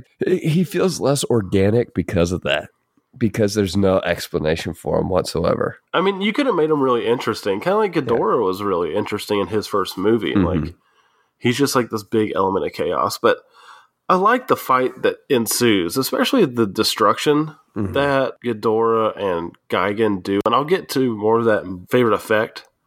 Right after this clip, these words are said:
Speaker 1: Yeah.
Speaker 2: But the, all the destruction, especially Gigan's, is, it's very menacing. Like, he didn't have to, <laughs> he didn't have to, uh, saw that building in half. That was just, like, a
Speaker 1: <laughs>
Speaker 2: excuse to make that belly blade work, right?
Speaker 1: Yeah,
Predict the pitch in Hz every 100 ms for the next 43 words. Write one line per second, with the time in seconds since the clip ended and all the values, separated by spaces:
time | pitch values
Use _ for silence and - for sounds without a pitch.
0 | - 82 - 135 127 - - 135 135 -
1 | - 127 175 175 117 - 120 120 - 104
2 | 98 208 208 143 104 90 101 98 92 87
3 | 117 110 151 190 196 175 147 98 110 95
4 | - 78 98 120 117 _ _ - 175 202
5 | 98 - 98 110 - 123 123 - - -
6 | - 233 - - - 107 - - 120 107
7 | 98 90 - - 98 107 80 90 82 95
8 | 107 107 104 110 - 120 104 95 104 104
9 | 92 92 107 - - 123 - - 107 107
10 | - 95 98 98 95 92 95 101 107 107
11 | 110 113 120 - 123 - - -